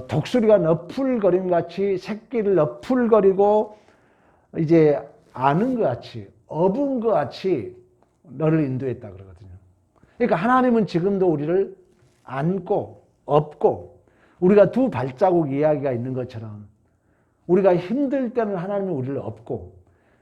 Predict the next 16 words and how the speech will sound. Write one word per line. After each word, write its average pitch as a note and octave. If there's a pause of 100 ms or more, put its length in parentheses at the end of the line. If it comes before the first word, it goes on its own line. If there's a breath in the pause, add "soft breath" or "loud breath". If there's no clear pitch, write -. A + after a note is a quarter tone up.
(420)
그 G#3+
목자가 F#3
양들이 F3
순진해가지고 E3
힘이 B3+
없어 F3
언덕을 E3+
못 E3
올라가면은 C3+ (600 soft breath)
그 G3+
양들을 D#3+
업고 F3+
가는 A#2
것처럼 G#2+ (1120)
우리를 G3
낳으시고 A3+